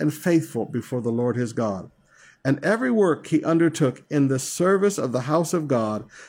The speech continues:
and in accordance with the law and the commandments, seeking his God, he did with all his heart,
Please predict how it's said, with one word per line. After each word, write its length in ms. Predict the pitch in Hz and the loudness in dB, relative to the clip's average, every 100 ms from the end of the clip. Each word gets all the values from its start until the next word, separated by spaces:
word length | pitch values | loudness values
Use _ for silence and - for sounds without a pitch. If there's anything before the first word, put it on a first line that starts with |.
| - _ | -20 _
and 220 | 139 135 | 0 0
in 160 | 135 143 | 2 2
accordance 680 | 131 - 180 190 196 190 - | 0 -2 0 2 4 0 0
with 140 | 147 | -2
the 80 | 127 | 0
law 480 | 127 139 160 165 - | 2 4 4 4 2
and 180 | 143 139 | 0 -2
the 60 | |
commandments, 720 | 139 143 131 117 113 104 - - | 0 0 0 0 -4 -8 -10 -10
seeking 440 | - 190 196 185 | -2 -2 2 2
his 200 | 175 160 | 2 2
God, 360 | 139 117 113 110 _ - - _ | 0 -2 -2 -8 _ -20 -20 _
he 140 | 175 170 | 0 4
did 420 | 147 139 135 - | 4 4 2 0
with 220 | 127 113 - | -2 -2 -8
all 640 | 127 143 160 170 170 175 170 | -4 2 4 6 6 4 4
his 260 | 170 160 | 4 2
heart, 420 | - 117 117 110 | 0 0 0 -2